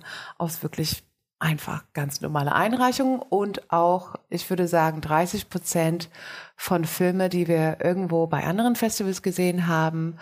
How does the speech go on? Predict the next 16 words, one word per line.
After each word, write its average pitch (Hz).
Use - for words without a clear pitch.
oder 165
Instituten -
und, 151
äh, 156
die 160
fordern 147
wir 156
an. 147
Also 170
das 190
ist 208
diese, 175
diese 170
Pool 339
und 220
dann 226